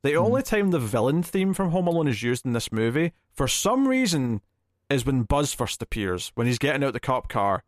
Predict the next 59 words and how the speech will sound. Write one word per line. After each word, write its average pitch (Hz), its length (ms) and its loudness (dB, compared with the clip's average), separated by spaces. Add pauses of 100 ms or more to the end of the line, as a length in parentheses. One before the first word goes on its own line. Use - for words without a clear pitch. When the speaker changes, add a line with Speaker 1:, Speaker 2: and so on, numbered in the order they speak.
Speaker 1:
and 120 120 0
you 120 80 2
hear 127 220 0
that 120 180 0
little 113 200 -2
theme. - 240 -2
Speaker 2:
Oh, 208 40 0
that's 196 280 -2
right. 110 640 -2
Speaker 1:
And 127 100 2
I'm 127 100 2
like, - 280 -4 (540)
"Okay, 131 280 0
that's 151 220 -4
interesting." - 300 -8
'Cause 185 40 4
I, - 80 4
I, - 420 0 (140)
I 285 120 2
actually 226 240 0
thought 180 280 0
they 170 80 0
were 151 80 2
gonna 151 180 0
do 139 140 -2
a 117 80 2
thing 151 320 0
where 127 160 2
it's 123 160 -4
like, 123 160 -4 (320)
"Oh, 151 160 2
this 147 180 0
is 147 80 0
the 135 120 2
equivalent 123 440 -2
of 113 80 -2
Joe 113 180 0
Pesci. 113 460 -2
This 123 140 -2
is 135 80 -4
where 131 140 0
the, 127 140 0 (140)
this 170 140 0
is 175 80 0
where 170 100 2
the 147 100 2
movie's 139 380 2
real 139 220 2
villain's 120 460 0
getting 120 180 -4
introduced. 110 560 -4
It's - 100 -12
a 117 40 -8
corrupt 156 340 0
Speaker 2:
Yeah. 165 100 2
Speaker 1:
cop." 139 360 0 (1000)
And 147 100 2
eventually, 160 680 2
Speaker 2:
I - 40 -10